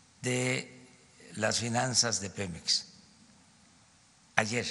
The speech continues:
este, muy contrario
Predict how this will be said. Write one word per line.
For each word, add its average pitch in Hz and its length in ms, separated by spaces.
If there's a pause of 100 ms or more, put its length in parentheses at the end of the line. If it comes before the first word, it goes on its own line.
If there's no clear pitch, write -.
(1500)
este, 110 1040 (380)
muy 185 280
contrario 127 840